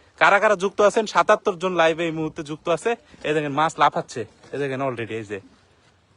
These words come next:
তাজা ইলিশ, একাশি জন যুক্ত আছে। আপনাদের, যাই হোক, আমি সাকসেস যে আপনাদেরকে তাজা ইলিশ দেখাতে পারছি। এই যে ভাই কিন্তু, আহ, রতন ভাই অনেক কিন্তু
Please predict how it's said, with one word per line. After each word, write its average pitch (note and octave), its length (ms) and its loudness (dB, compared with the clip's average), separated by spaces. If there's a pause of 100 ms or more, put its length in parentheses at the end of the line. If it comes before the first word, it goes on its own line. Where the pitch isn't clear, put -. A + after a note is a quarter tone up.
(100)
তাজা D3 340 4 (140)
ইলিশ, B2+ 240 -6 (1400)
একাশি F3 400 0
জন E3 180 -2
যুক্ত C#3+ 160 -6 (100)
আছে। G3+ 160 -2 (480)
আপনাদের, F#3+ 360 0
যাই E3+ 180 6
হোক, G#3 100 0 (100)
আমি F#3+ 100 0 (100)
সাকসেস F#3 420 2
যে F3+ 140 2
আপনাদেরকে F3 420 -6 (220)
তাজা D#3 240 0 (100)
ইলিশ F3 140 -8 (100)
দেখাতে F3+ 300 -2
পারছি। F3+ 260 -4 (500)
এই C#3+ 220 2
যে C3 80 -2 (120)
ভাই D#3 180 2 (100)
কিন্তু, F3 260 -4 (120)
আহ, C#3+ 460 -6 (340)
রতন D#3+ 260 2
ভাই F3+ 180 4
অনেক G3 200 -2
কিন্তু F#3+ 140 -6